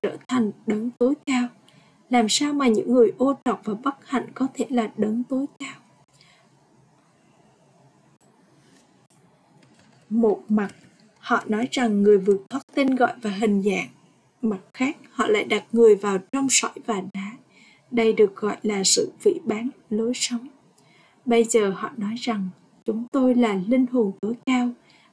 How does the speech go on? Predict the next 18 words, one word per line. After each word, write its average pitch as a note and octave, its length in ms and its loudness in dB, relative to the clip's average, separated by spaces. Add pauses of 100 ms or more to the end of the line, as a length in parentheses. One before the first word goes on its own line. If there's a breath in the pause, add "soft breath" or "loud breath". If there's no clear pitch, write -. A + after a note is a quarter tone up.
Bất D4+ 280 0
cứ E4 180 4
điều B3 180 4
gì G3 280 4 (240)
đã G#3 180 -2 (180)
qua C4+ 240 0
đều G#3+ 360 0
ở - 180 -8 (120)
trong B3+ 260 -4
vở - 100 -4 (160)
kịch. A3+ 200 -2 (1400)
Nó G#3+ 380 -2
sẽ - 240 -4
xảy - 300 -4
ra B3+ 220 2
một A#3+ 320 4
lần G3 300 -2
nữa." - 220 -4